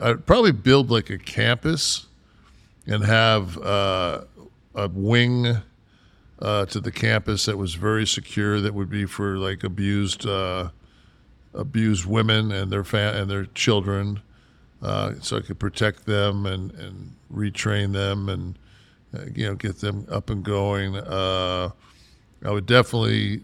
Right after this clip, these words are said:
uh, deal with substance abuse. Um, I would deal with, and this is the nu-, see, this is my, this is my number one, uh, situation in life.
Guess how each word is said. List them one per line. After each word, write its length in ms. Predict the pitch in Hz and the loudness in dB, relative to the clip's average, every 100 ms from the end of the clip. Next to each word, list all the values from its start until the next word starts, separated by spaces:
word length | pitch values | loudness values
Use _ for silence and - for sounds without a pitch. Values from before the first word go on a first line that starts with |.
| - | -4
uh, 200 | 98 95 | -2 -2
deal 400 | 90 104 104 104 | 0 2 2 2
with 160 | 101 - | 0 -4
substance 480 | - 117 - 107 - | 0 0 0 -4 -4
abuse. 680 | 95 101 101 107 110 - - - _ _ _ _ _ _ _ _ _ _ | -2 -2 0 0 0 -4 -8 -16 _ _ _ _ _ _ _ _ _ _
Um, 800 | 95 92 92 92 90 90 87 92 - _ _ _ _ - | -8 -4 -2 -2 -4 -6 -8 -12 -16 _ _ _ _ -10
I 140 | 98 | -6
would 260 | 98 95 92 | -4 -6 -6
deal 400 | 107 107 104 101 | -2 0 0 0
with, 600 | 98 98 98 98 - - - - _ - - - | 0 0 -2 -4 -10 -20 -20 -20 _ -20 -20 -2
and 140 | 120 | 6
this 180 | 180 196 | 8 8
is 140 | 233 165 | 6 4
the 80 | |
nu-, 240 | 139 139 113 | 4 4 4
see, 160 | - | 0
this 240 | 131 226 220 | 2 4 4
is 100 | 143 | 4
my, 160 | 135 | 2
this 240 | 113 156 160 | 2 0 0
is 80 | 170 | 2
my 160 | 147 | 2
number 480 | 120 110 117 117 117 | 4 2 2 4 2
one, 540 | 104 104 101 98 95 - - - - - | 2 0 0 -2 -6 -10 -20 -20 -20 -6
uh, 540 | 90 92 87 73 - - - _ _ _ _ _ _ _ _ - _ _ _ _ _ _ - _ _ _ _ _ _ | 0 0 0 -2 -8 -14 -20 _ _ _ _ _ _ _ _ -20 _ _ _ _ _ _ -20 _ _ _ _ _ _
situation 800 | - - 139 143 117 110 98 - | -4 0 2 4 6 6 2 -2
in 80 | 92 | -6
life. 560 | 90 90 78 - - | -4 -4 -4 -8 -14